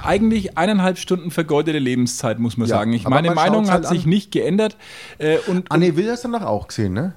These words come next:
Speaker 1: Habe ich kurz noch
Speaker 2: Jetzt
Speaker 1: angeschaut,
Speaker 2: lässt das
Speaker 1: ja.
Speaker 2: Botox ein bisschen nach, meine ich.
Speaker 1: Ja, auf de-, auf der einen Seite ist es ein bisschen,
Speaker 2: Ja,
Speaker 1: ein
Speaker 2: sie
Speaker 1: bisschen
Speaker 2: dürfen halt nicht lachen.
Speaker 1: Ja.
Speaker 2: Dann wird's problematisch.
Speaker 1: Wobei, weißt du, wer wirklich, also muss ich mal sagen, ne, an der Stelle,
Speaker 2: Ja.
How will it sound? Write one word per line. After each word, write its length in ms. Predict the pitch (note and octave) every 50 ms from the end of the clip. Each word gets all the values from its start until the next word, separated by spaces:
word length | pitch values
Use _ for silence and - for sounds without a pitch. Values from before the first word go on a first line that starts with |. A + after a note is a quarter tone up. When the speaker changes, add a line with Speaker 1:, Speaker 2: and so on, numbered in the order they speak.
| - - -
Speaker 1:
Habe 260 | B2+ C3 D3 F3 F#3
ich 220 | F3 - - - - C#3+
kurz 360 | - - E3 G3+ G3 - -
noch 140 | G3 G3 F#3 D#3+
Speaker 2:
Jetzt 80 | A#2+
Speaker 1:
angeschaut, 440 | D3+ F3 F#3 F3 - - F3+ F3 -
Speaker 2:
lässt 160 | F3+ F3 -
das 80 | C3 C3
Speaker 1:
ja. 120 | C#3 D3
Speaker 2:
Botox 320 | E3+ F3 G#3 A3+ G#3+ G3 F3+
ein 100 | F#3+ F3
bisschen 240 | F3+ E3+ F3 E3
nach, 300 | C3+ A#2 G#2+ B2+ F#3 - -
meine 280 | E3+ E3 E3 F3+ F#3
ich. 100 | G#3 G3
Speaker 1:
Ja, 120 | - A2 G#2+
auf 140 | D3+ - -
de-, 160 | - E3+ -
auf 160 | - D#3+ C#3+
der 180 | - E3 - -
einen 300 | C3+ D3+ F#3+ G3+ G3 F#3+
Seite 420 | - - E3+ D3+ E3 G3 - G3
ist 180 | F#3 D3 D3+ C3
es 120 | D3 C3+ D#3
ein 80 | D3 C#3+
bisschen, 400 | D3+ C#3+ C3+ C#3+ C#3+ C#3+ C#3 C3
Speaker 2:
Ja, 140 | B2 B2+ -
Speaker 1:
ein 60 | -
Speaker 2:
sie 80 | -
Speaker 1:
bisschen 120 | D3 D3 C#3+
Speaker 2:
dürfen 180 | C#3 C3+ C3+ C3
halt 180 | F3+ - -
nicht 160 | D3+ D#3 D3 C3+
lachen. 360 | B2+ A#2+ A2+ - A#2 F2+ D#2+ -
Speaker 1:
Ja. 320 | - B2+ B2 B2+ C3 C#3+ C#3+ - - -
Speaker 2:
Dann 180 | G#2 A#2+ C3
wird's 240 | C3 D3 C#3+ - -
problematisch. 520 | - - C3 A#2+ A#2+ B2 A2+ G#2+ A2+ -
Speaker 1:
Wobei, 160 | E3 C#3 D#3+ D#3
weißt 240 | D#3+ F3 F#3+ - -
du, 120 | F#3+ E3+
wer 180 | D#3 D#3+ D3 C#3
wirklich, 480 | D#3+ F3 F3 F3+ D#3+ C#3 - - - C#3+ B2 - -
also 240 | A#2 A2+ A2+ A2+ A2 G#2+ - F#2+ F#2
muss 200 | A#2+ B2 C3 C3
ich 60 | C3+
mal 180 | C3 B2 A2+ G#2+
sagen, 380 | - - A2+ A#2+ B2+ A2+ G#2
ne, 180 | G2 G2+ A2 A2
an 120 | G2+ A2+ G#2+
der 160 | G#2+ G#2 G2
Stelle, 300 | - - - G2+ G2 F2+
Speaker 2:
Ja. 140 | A2 G2+ F2+